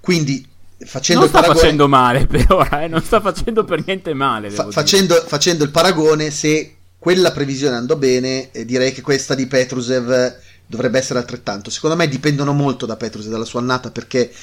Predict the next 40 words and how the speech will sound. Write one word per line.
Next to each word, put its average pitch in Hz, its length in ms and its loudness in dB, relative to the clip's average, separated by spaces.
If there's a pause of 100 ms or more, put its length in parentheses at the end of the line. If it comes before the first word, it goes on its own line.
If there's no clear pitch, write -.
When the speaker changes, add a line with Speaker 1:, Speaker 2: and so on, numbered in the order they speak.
(160)
Speaker 1:
è 117 80 -4
una 123 340 -2
squadra 151 460 -2
che - 380 -4
usa 139 260 -4
molto 135 400 -4
bene, 165 240 0
dipendono 135 500 -2
dalla 123 220 -2
silu-, 143 320 -6
dalla 123 160 0
salute 139 340 -4
di 117 80 -6
Killian 120 340 -4
Tilly. 127 480 -4 (320)
Se - 260 -2
Speaker 2:
Mm-hmm. 147 120 2
Speaker 1:
in 143 200 -2
due 139 680 0 (640)
sono 131 300 -10
sani 143 400 -2
e - 20 -6
funzionano, 117 800 -8 (260)
i-, 123 380 -14
il 117 180 -14
gioco 156 400 -2
coi 139 160 -4
due 127 200 -4
post 127 440 -4
di, 110 480 -10
eh, 90 160 -14
Gonzaga 110 460 -4
può 117 140 -6
essere 110 260 -6
mortale, 113 640 -6
e 117 60 -10
allora 120 220 -2
non 123 140 -2
mi 131 80 -4
stupirei. 123 440 -4